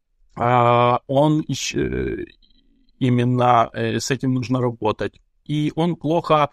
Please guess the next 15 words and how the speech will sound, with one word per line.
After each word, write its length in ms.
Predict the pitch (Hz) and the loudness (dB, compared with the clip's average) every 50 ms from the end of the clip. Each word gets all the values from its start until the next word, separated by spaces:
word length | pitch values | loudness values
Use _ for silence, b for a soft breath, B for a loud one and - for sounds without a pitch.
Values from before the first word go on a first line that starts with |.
| B B B B B B B | B B B B B B B
распознает 680 | 123 - - - 131 113 107 135 139 143 151 147 123 | -6 -6 -4 -4 -4 -2 -2 -2 -2 -2 -2 -2 -2
маршруты 420 | 127 127 131 - - 160 156 - 139 | -4 -6 -4 -4 -4 -4 -4 -4 -6
соперника 760 | - - 123 - - 165 180 170 165 170 160 - - 139 139 | -8 -8 -6 -2 0 0 0 0 0 -4 -4 0 0 2 2
и 280 | 139 - - 135 135 135 | 0 -2 -2 0 0 2
реагирует 640 | 131 131 131 127 120 127 156 160 151 143 135 117 | 2 0 0 0 0 0 0 0 0 -2 -2 -2
в 80 | 117 127 | 0 0
man-to-man, 640 | 139 143 135 123 - 135 131 123 120 101 95 90 - | 0 2 0 0 -2 -2 -2 0 0 0 -2 -2 -4
так, 380 | - 107 71 71 71 - - - | -6 -6 -6 -6 -10 -12 -16 -12
да, 240 | - 104 113 120 120 | -2 0 2 2 2
вот 200 | 113 107 104 _ _ _ _ _ _ _ _ _ - | 0 -2 -6 _ _ _ _ _ _ _ _ _ -10
один 340 | - - 117 120 135 135 135 | -8 -8 -4 -2 0 0 2
на 80 | 127 | 0
один 260 | 120 113 120 135 135 | 0 0 0 -2 -2
против 400 | 127 - 123 120 - - 127 113 - _ _ _ _ _ _ - | -2 -4 -8 -8 -4 -4 -4 -4 -6 _ _ _ _ _ _ -8
человека. 600 | - 123 123 127 123 120 120 101 - - - | -4 -2 -2 0 0 0 0 -2 -2 -6 -10